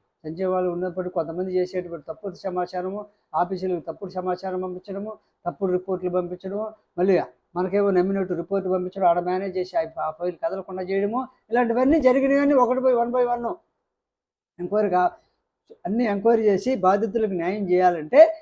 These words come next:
ఇప్పుడు అనంత పద్మనాభ బాధితులు ఏ విధంగా ఉన్నారనేది నేను చూశాను కాబట్టి చెప్తున్నా, నేను నష్టపోయాను కాబట్టి చెప్తున్నా. ఇప్పుడు అనంత పద్మనాభ, అనంత పద్మ-, అనంత, అనంత అంబానీ గారి, అంబానీ, అంబ-, మ-, మ-, మన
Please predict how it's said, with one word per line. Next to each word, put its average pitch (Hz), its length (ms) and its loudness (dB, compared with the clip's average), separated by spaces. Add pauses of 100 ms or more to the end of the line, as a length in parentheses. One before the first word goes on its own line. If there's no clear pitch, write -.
ఇప్పుడు 240 220 2
అనంత 240 320 2
పద్మనాభ 226 380 -2
బాధితులు 214 460 0
ఏ 202 100 6
విధంగా 220 360 -2
ఉన్నారనేది 208 560 0 (840)
నేను 190 200 0
చూశాను 247 360 2
కాబట్టి 247 280 2
చెప్తున్నా, 185 380 4
నేను 202 180 -2
నష్టపోయాను 240 460 -2
కాబట్టి 233 220 -4
చెప్తున్నా. 190 320 -2 (280)
ఇప్పుడు 240 220 2
అనంత 240 320 4
పద్మనాభ, 240 380 0 (300)
అనంత 226 360 -2
పద్మ-, 226 300 2 (140)
అనంత, 214 280 -2 (960)
అనంత 240 280 -2
అంబానీ 226 380 4
గారి, 202 260 4 (140)
అంబానీ, 214 360 4
అంబ-, 185 320 -2
మ-, 185 120 -2
మ-, 175 360 -2
మన 175 140 -8